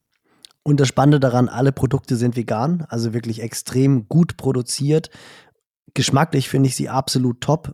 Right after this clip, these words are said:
und einfach auch neu. Also du hast nicht so dieses süße Gefühl, was ja oftmals bei diesen Produkten logischerweise dabei ist, <laughs> weil ich meine, es sind zum Großteil Zuckerprodukte. Aber wirklich innovative, tolle Produkte, hundert Prozent natural, also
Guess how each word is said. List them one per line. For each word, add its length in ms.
und 220
einfach 320
auch 300
neu. 420
Also 200
du 140
hast 140
nicht 160
so 100
dieses 520
süße 500
Gefühl, 420
was 140
ja 100
oftmals 400
bei 140
diesen 240
Produkten 540
logischerweise 640
dabei 340
ist, 140
<laughs> 0
weil 200
ich 160
meine, 220
es 140
sind 120
zum 140
Großteil 420
Zuckerprodukte. 720
Aber 300
wirklich 320
innovative, 560
tolle 240
Produkte, 680
hundert 300
Prozent 560
natural, 560
also 400